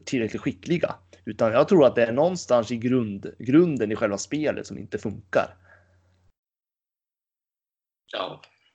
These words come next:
Speaker 2: Ja, men som jag sa tidigare, det är från ledarskapet. Alltså, <laughs> hur tränar man på, eh, träningarna? Alltså, vad går man igenom? Hur,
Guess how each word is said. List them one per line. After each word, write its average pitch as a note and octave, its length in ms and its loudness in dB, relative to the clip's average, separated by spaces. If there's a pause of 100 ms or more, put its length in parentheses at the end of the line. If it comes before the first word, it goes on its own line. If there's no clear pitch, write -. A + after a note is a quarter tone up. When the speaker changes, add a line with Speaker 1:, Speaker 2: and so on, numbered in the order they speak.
(160)
Speaker 2:
Ja, A2 160 -4
men G2+ 300 -4
som G2+ 200 -8
jag G2 120 -2
sa G2 180 -4
tidigare, F#2 380 -2
det F#2+ 240 0
är G#2+ 380 -4 (140)
från F#2+ 180 -6
ledarskapet. E2+ 1160 -4
Alltså, F2 600 -6 (1400)
<laughs> - 680 -14
hur G#2 180 2
tränar F#2+ 520 2
man G2 280 -2
på, G2 500 -4
eh, F2 280 -12 (1400)
träningarna? F#2 640 -2 (480)
Alltså, F2+ 460 -12
vad F#2+ 200 -4
går G2 100 0
man F#2+ 180 0
igenom? F2+ 640 -2
Hur, F2+ 360 -8